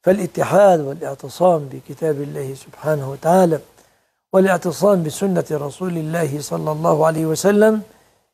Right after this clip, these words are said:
من أسباب التأليف بين القلوب، وصناعة ال-، الخير في،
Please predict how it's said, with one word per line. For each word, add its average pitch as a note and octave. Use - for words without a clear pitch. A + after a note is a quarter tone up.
من G3+
أسباب F3
التأليف F#3
بين E3
القلوب، F#3
وصناعة E3
ال-، D#3+
الخير D#3
في، E3